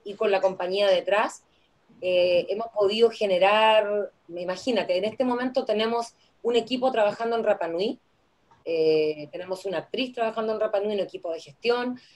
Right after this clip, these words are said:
estamos trabajando en un área, eh, que ha crecido, que es el área comunidad y educación,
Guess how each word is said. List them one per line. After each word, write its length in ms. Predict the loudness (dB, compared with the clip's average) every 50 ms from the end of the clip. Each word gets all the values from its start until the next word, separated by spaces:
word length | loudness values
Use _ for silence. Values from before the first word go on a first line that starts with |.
| _ _ _
estamos 320 | -20 -6 _ -4 -4 -4 -4
trabajando 720 | -2 0 0 0 0 -2 -2 -2 0 4 4 4 4 4 2
en 180 | -2 -2 -2 -2
un 80 | 0
área, 500 | 2 4 4 4 4 2 2 2 0 -4 -10 _ _ _ _ _ _ -6
eh, 300 | -2 0 0 0 0 2
que 80 | 2 2
ha 60 | 2
crecido, 520 | 2 -4 -4 -6 -4 -2 2 4 4 4
que 80 | 4 2
es 60 | 0
el 80 | 2 2
área 240 | 4 2 2 2
comunidad 600 | 2 -2 -2 -4 -6 0 4 4 6 6 4 2 0 -2
y 120 | -2 -2
educación, 800 | 0 -2 -4 -8 -12 -20 -18 -4 -2 0 0 0 -2 -4 -8